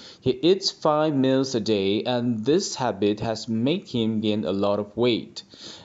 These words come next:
所以它的翻译是他一天吃五顿饭，这个习惯使他发胖了，非常完美。好，第二个句子，“The new strategy is to keep them unaware of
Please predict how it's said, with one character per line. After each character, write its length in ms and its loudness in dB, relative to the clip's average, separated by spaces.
所 180 0
以 240 2
它 180 -4
的 120 0
翻 240 -2
译 100 2
是 220 0
他 720 -2
一 120 0
天 340 2
吃 320 2
五 200 0
顿 260 2
饭， 360 -4
这 140 0
个 100 4
习 240 -2
惯 200 2
使 180 -4
他 140 -2
发 180 -4
胖 260 -4
了， 280 -4
非 280 0
常 260 -6
完 180 -4
美。 280 -4
好， 200 0
第 160 2
二 100 4
个 100 2
句 220 2
子， 380 -2
“The 80 0
new 260 4
strategy 840 2
is 240 0
to 100 -2
keep 480 -2
them 400 0
unaware 680 2
of 340 2